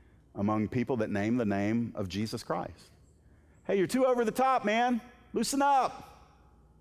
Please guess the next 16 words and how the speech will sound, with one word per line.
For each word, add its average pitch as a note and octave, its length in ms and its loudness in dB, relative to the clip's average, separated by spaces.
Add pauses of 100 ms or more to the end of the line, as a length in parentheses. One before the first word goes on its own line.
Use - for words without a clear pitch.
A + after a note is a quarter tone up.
(180)
Just - 160 -4
let C#4 120 2
us G#3 80 0
be C4 140 2
like A3+ 180 4
the G#3+ 80 2
world." F#3+ 520 2 (1500)
And A#2+ 140 0
unfortunately, C3 760 2
I A2+ 60 2
think C3 220 -2
in B2 100 0
this A2+ 120 -2
day B2 280 0
and A2 80 2
age, B2 480 2